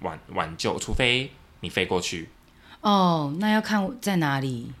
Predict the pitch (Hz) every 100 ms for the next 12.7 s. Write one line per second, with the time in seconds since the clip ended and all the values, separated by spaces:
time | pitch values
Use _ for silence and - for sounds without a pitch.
0 | - 110 110 175 - 117 110 143 113 95
1 | 85 95 101 107 98 - 120 110 135 123
2 | 123 107 98 95 92 139 110 127 135 107
3 | 85 98 90 - 85 90 85 92 85 80
4 | 85 87 113 95 101 92 104 87 95 82
5 | 85 82 - - 165 147 135 135 - 104
6 | 135 139 135 135 120 95 85 87 113 104
7 | 90 90 95 95 92 92 - - - -
8 | - - - - - - - - 92 87
9 | 101 87 - 87 82 90 85 107 110 92
10 | 85 90 92 90 82 - 87 78 82 78
11 | - - - - - 92 104 101 92 80
12 | 78 82 80 82 - 85 -